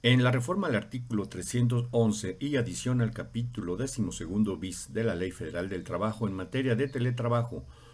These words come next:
publicada en el Diario Oficial de la Federación el día once de enero de dos mil veintiuno, se lee. Cito, artículo trescientos once.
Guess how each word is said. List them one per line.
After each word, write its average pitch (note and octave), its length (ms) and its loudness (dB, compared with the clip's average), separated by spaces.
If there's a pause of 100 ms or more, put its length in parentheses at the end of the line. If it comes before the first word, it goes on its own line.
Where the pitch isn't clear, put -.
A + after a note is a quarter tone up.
(160)
publicada A#2+ 560 2
en A2 80 4
el F#2 100 0
Diario A2+ 440 4
Oficial B2 440 -2
de G#2 100 0
la G#2 120 -2
Federación G2 640 0
el F2+ 100 -2
día A2+ 380 2
once C3+ 380 2
de E2 200 -4
enero G2 320 0
de F2+ 140 -6
dos D#2 160 -10
mil G#2 160 0
veintiuno, C#3+ 540 0 (180)
se - 260 -4
lee. E2 260 -2 (1300)
Cito, - 440 -2
artículo F3 560 -4
trescientos A2 580 -4
once. E2 400 -8